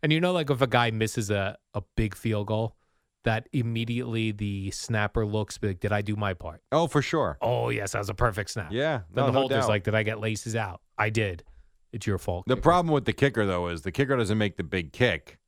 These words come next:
Speaker 2: Everyone's looking at the kicker.
Speaker 1: Right, 'cause
Speaker 2: I
Speaker 1: the, the, the camera's on the kicker.
Speaker 2: Yes. I can only think of two, um, that are really, uh, were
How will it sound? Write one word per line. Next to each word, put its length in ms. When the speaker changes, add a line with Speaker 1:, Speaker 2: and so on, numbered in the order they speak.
Speaker 2:
Everyone's 480
looking 180
at 80
the 60
kicker. 380
Speaker 1:
Right, 160
'cause 80
Speaker 2:
I 40
Speaker 1:
the, 80
the, 180
the 120
camera's 420
on 260
the 60
kicker. 340
Speaker 2:
Yes. 460
I 100
can 120
only 140
think 140
of 120
two, 640
um, 760
that 260
are 120
really, 600
uh, 240
were 180